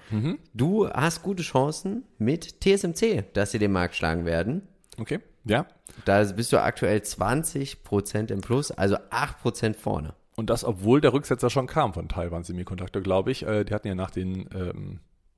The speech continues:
Speaker 1: ja, nach den Zahlen ihren Rücksetzer gehabt. Und tatsächlich sind sie immer noch vorne. Na, das ist schon mal positiv. Darüber freue ich mich, dass es da ein Punkt gewe-, gegebenenfalls aufgehen könnte am Ende des Jahres. In der Folge hundertsiebzig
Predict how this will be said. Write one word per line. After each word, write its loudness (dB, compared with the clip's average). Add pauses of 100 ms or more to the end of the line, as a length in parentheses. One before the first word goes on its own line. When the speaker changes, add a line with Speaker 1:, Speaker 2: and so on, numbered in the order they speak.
(120)
Speaker 1:
ja, -4 (460)
nach -2
den -8
Zahlen -2 (260)
ihren 0
Rücksetzer -4
gehabt. -4 (380)
Und -2
tatsächlich -4
sind -4
sie -6
immer -2
noch 0
vorne. -4
Na, 0
das 0
ist -10
schon -2
mal 0
positiv. -2 (320)
Darüber 2
freue -4
ich -10
mich, -8
dass -12
es -20
da -6 (320)
ein -2
Punkt 0
gewe-, 0
gegebenenfalls 0
aufgehen -2
könnte 2
am -2
Ende -2
des 0
Jahres. -6 (600)
In 2
der 8
Folge 6 (220)
hundertsiebzig 4